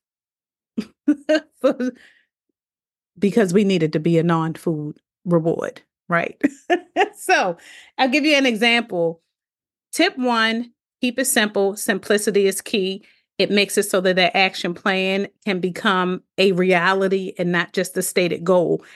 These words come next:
And here's your example. Your goal for the week is to increase your fitness activity.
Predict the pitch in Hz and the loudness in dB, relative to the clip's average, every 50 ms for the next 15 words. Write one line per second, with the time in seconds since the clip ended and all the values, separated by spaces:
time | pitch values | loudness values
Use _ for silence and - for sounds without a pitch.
0 | - _ 196 185 175 214 196 185 175 180 175 165 165 175 185 180 175 175 - - | -10 _ -4 0 2 2 2 2 2 0 0 0 0 0 0 0 0 -2 -2 -4
1 | 165 - - - _ _ _ _ _ _ _ _ _ _ _ _ _ _ _ _ | -4 -4 -6 -10 _ _ _ _ _ _ _ _ _ _ _ _ _ _ _ _
2 | _ _ _ _ _ _ _ _ _ 202 196 247 240 233 233 226 226 233 - 214 | _ _ _ _ _ _ _ _ _ -2 0 2 2 4 2 2 2 2 2 2
3 | 208 196 190 247 254 - 170 - - 220 - _ _ _ _ _ 220 226 214 - | 2 2 2 2 0 0 -2 -8 -16 -18 -20 _ _ _ _ _ 0 0 0 0
4 | - 220 - 220 220 214 - 247 220 214 - 202 190 - - 202 - 202 202 202 | -2 0 2 2 2 2 2 0 0 0 0 -2 -2 -2 -2 -4 -2 -2 -6 -2
5 | - 196 170 175 - - - 311 294 254 269 269 269 269 269 262 _ | -2 -2 -2 -2 -6 -2 0 0 0 2 0 0 0 -2 -2 -6 _